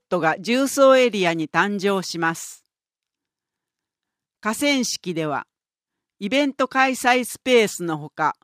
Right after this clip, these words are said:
バーベキューなどアウトドアレジャーが楽しめます。堤防上では、飲食店などが立ち並び、心地よい自然の中、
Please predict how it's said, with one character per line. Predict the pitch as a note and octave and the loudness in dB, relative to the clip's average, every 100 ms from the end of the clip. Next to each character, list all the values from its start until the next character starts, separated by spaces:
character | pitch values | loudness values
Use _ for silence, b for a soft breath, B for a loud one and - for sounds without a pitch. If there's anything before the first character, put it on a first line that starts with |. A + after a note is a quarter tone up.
| _ _ _ | _ _ _
バ | G#3 C#4+ C#4 | 4 4 4
ー | |
ベ | C#4 | 0
キ | - G#3+ | -2 0
ュ | F#3+ | 0
ー | |
な | F3 D#3+ | 2 -2
ど | E3 - _ _ | -4 -10 _ _
ア | F3 A3+ | 2 2
ウ | C4+ | 2
ト | C#4+ B3+ | -2 0
ド | C4 C4 | 2 4
ア | A#3+ | 2
レ | A#3+ | 0
ジ | G#3 | 0
ャ | G3 E3+ | 0 0
ー | |
が | D3 D3 | -2 -8
楽 | E3+ F3 F#3+ | -6 -6 -6
し | - | -6
め | F3 D#3+ | -6 -4
ま | D3+ | -4
す。 | - - _ _ _ _ _ _ _ _ _ _ _ _ _ _ _ _ _ _ - | -8 -20 _ _ _ _ _ _ _ _ _ _ _ _ _ _ _ _ _ _ -4
堤 | C4 C#4+ C4 | 0 2 4
防 | C#4 C4+ | 4 4
上 | A#3 B3+ A#3+ | 4 4 4
で | G#3+ G3+ | 2 0
は、 | C#3+ - _ _ _ _ _ _ _ _ _ - | -2 -6 _ _ _ _ _ _ _ _ _ -6
飲 | A#3 C#4+ | 0 2
食 | - C#4+ C#4 | 2 0 0
店 | - A3+ G3+ | 0 0 2
な | F#3+ | 0
ど | F#3 D#3+ | 0 -4
が | D#3+ | -4
立 | F3 F3+ A3 | -6 -8 -4
ち | |
並 | A3 G#3+ G#3 | -2 2 0
び、 | G3 F#3+ _ _ _ _ _ - | -2 -14 _ _ _ _ _ -2
心 | A#3 D4 C#4 | 4 4 4
地 | - C4+ | 0 4
よ | B3+ | 4
い | G3 | 4
自 | - G3+ | -2 -2
然 | A3+ B3 A#3 | 2 2 0
の | A3+ | -2
中、 | G#3+ G3+ C#3+ A2 | -2 -4 -6 -12